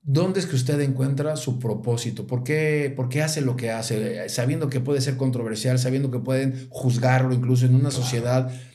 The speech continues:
Speaker 1: eh, as-, de cierta forma todavía un poco conservadora como lo que es República Dominicana.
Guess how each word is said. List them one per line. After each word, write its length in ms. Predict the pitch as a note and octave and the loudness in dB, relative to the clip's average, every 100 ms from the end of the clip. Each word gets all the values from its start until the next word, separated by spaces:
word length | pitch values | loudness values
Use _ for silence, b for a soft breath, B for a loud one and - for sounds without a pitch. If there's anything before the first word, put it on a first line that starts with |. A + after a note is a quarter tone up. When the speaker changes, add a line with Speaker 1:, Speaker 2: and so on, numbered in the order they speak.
| _ - | _ 0
Speaker 1:
eh, 460 | B2 B2 A#2+ A2+ | 4 6 4 2
as-, 360 | A2+ A#2 - - | -2 -4 -8 -6
de 80 | A#2+ | -2
cierta 260 | D3 C#3 | 0 0
forma 240 | C3 C3+ C3+ | 2 2 2
todavía 240 | C#3 C#3 | 2 2
un 60 | C3+ | 2
poco 220 | B2+ C3+ | 2 2
conservadora 640 | C3 B2 B2 A2 A#2+ B2+ B2 | 2 4 2 0 0 2 0
como 160 | A2+ | 0
lo 140 | A2 G#2 | -2 -2
que 100 | A#2+ | -2
es 120 | A#2 | -2
República 420 | A#2+ A2+ A#2 A2+ | -2 -2 -4 -4
Dominicana. 760 | G#2+ G#2 G2+ G2+ A#2 A#2 A#2 | -4 -6 -6 -4 -4 -2 -4